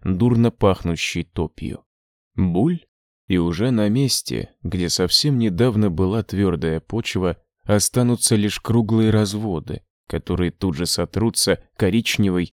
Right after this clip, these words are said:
с зеленоватым оттенком гладью. Здесь все кончено.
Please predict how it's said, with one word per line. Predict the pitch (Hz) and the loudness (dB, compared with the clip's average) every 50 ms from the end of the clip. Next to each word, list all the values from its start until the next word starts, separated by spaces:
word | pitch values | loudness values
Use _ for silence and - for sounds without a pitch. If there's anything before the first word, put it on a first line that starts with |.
| _ _ - | _ _ -6
с | - 98 | -4 -2
зеленоватым | 90 90 98 104 101 95 95 92 90 110 120 - - 110 101 - | 0 2 4 4 4 4 4 2 2 2 0 2 2 0 0 0
оттенком | - 104 98 - - - 87 85 - - 87 92 | -2 -2 -2 -2 -2 -2 -2 -2 -2 -4 -4 -2
гладью. | 90 95 92 80 69 - - - - - - _ _ _ _ _ _ _ _ _ _ | -2 -2 -2 -4 -4 -6 -8 -12 -12 -12 -14 _ _ _ _ _ _ _ _ _ _
Здесь | - - - - - - 113 - | -12 -12 -8 -4 -4 -2 -2 -2
все | - - - 113 95 | -4 -2 -2 -2 -2
кончено. | - - 90 80 76 - - - - - - - | 0 -2 -4 -4 -4 -6 -8 -10 -10 -10 -12 -14